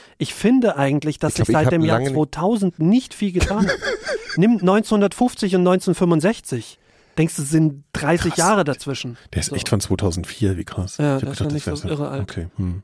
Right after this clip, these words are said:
Speaker 1: Oder, oder neunzehnhundertfünfundsechzig und neunzehnhundertachtzig.
Speaker 2: Ich glaub,
Speaker 1: Das ist auch
Speaker 2: schon
Speaker 1: eine ganz
Speaker 2: Handy
Speaker 1: andere
Speaker 2: hat
Speaker 1: Welt.
Speaker 2: schon ganz schön viel verändert. Also, also Smartphones haben schon ganz schön viel verändert.
Speaker 3: Das ist
Speaker 2: Der
Speaker 3: auch
Speaker 2: Computer.
Speaker 3: interessant, ne? Das, der, das iPhone ist ja jetzt zehn Jahre alt.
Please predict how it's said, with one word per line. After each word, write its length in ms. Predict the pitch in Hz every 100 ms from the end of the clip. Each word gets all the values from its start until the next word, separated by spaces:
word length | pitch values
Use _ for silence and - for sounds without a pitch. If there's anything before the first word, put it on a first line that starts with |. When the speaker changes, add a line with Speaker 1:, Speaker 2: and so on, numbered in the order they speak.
| -
Speaker 1:
Oder, 280 | 147 147
oder 140 | 156 147
neunzehnhundertfünfundsechzig 1200 | 156 165 - 160 165 170 156 147 151 165 - 151
und 80 | 151
neunzehnhundertachtzig. 840 | 151 156 160 156 151 190 - - 131
Speaker 2:
Ich 80 | -
glaub, 120 | -
Speaker 1:
Das 80 | 151
ist 40 |
auch 40 | 185
Speaker 2:
schon 80 | 190
Speaker 1:
eine 80 |
ganz 120 | - 90
Speaker 2:
Handy 220 | 113 123
Speaker 1:
andere 100 | 101
Speaker 2:
hat 40 | 92
Speaker 1:
Welt. 80 |
Speaker 2:
schon 140 | 113 92
ganz 160 | 87
schön 140 | 87 87
viel 160 | -
verändert. 360 | 85 85 71 -
Also, 160 | 85 85
also 340 | 80 76 64
Smartphones 600 | - 90 92 - 104 90
haben 120 | 90
schon 120 | 87 85
ganz 140 | 82
schön 120 | 90
viel 80 | 82
verändert. 280 | 87 65 90
Speaker 3:
Das 80 | 117
ist 80 |
Speaker 2:
Der 80 | 143
Speaker 3:
auch 80 | 123
Speaker 2:
Computer. 320 | 123 104 - 85
Speaker 3:
interessant, 100 | 101
ne? 140 | 110
Das, 220 | 120 -
der, 200 | 101 107 104
das 200 | 101 -
iPhone 280 | 127 156 120
ist 100 | -
ja 60 |
jetzt 260 | 101 - -
zehn 180 | 113 113
Jahre 360 | 104 120 92
alt. 320 | - 92 135